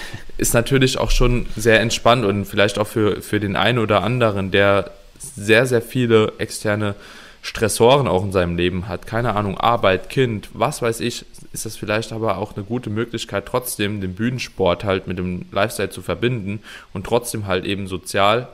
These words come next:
Speaker 2: wie Ramon jetzt auch eben im Kontrast gesagt hat, so, ja, so ein bisschen komfortabel auch mit dem Ganzen umgehen zu können, wohingegen
Speaker 1: Mhm.
Speaker 2: halt eben, wenn man halt richtig preppt und das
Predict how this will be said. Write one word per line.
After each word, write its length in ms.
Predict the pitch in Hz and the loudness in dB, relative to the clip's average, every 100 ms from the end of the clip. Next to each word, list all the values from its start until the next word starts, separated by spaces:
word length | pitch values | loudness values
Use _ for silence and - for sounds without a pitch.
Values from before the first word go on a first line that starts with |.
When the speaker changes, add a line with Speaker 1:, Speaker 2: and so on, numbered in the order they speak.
| - | -12
Speaker 2:
wie 140 | 98 | -6
Ramon 300 | 92 98 107 | -2 -2 -2
jetzt 140 | 95 - | -6 -6
auch 160 | 98 | -8
eben 280 | 101 101 95 | -8 -8 -8
im 80 | 95 | -10
Kontrast 480 | 101 95 98 98 - | -12 -6 -6 -6 -8
gesagt 320 | 98 95 - | -6 -8 -8
hat, 120 | 104 | -8
so, 220 | - 104 - - - - | -2 -4 -4 -14 -20 -8
ja, 100 | 104 | -6
so 100 | 104 | -6
ein 40 | 107 | -8
bisschen 240 | - 110 | -8 -8
komfortabel 720 | 104 92 98 95 101 117 104 | -8 -6 -6 2 2 2 0
auch 300 | 71 92 - - _ 143 | 0 -4 -6 -20 _ -10
mit 180 | 101 92 | -8 -6
dem 100 | 95 | -4
Ganzen 300 | 95 - - | -4 -4 -10
umgehen 300 | 101 95 90 | -4 -4 -4
zu 100 | 92 | -10
können, 300 | 101 98 98 | -8 -6 -4
wohingegen 460 | 101 95 101 98 | -6 -4 -4 -4
Speaker 1:
Mhm. 120 | 98 | -4
Speaker 2:
halt 140 | 107 95 | -6 -4
eben, 240 | 101 101 - - - _ | -6 -8 -14 -20 -20 _
wenn 120 | 101 | -2
man 200 | 120 117 | 0 -2
halt 160 | 107 92 - - | -4 -6 -8 -8
richtig 340 | 117 113 - | -6 -6 -10
preppt 360 | - 107 - - | -2 0 0 -6
und 140 | 104 | -4
das 380 | 95 92 - - | -4 -6 -10 -14